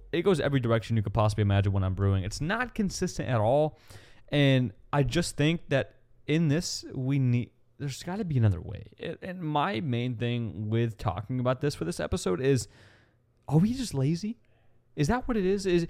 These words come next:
are we really willing to risk our consistency and flavor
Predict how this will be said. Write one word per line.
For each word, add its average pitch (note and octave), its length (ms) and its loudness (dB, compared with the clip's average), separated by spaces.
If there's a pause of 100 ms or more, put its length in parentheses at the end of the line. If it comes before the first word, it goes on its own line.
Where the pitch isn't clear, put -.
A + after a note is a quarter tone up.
(300)
are C3+ 200 6
we F3 140 6
really G3+ 500 4
willing D3+ 560 0
to B2 340 -2
risk C#3 400 0
our C#3 160 0
consistency F#3 1040 -4
and A#2 160 0
flavor E3 640 0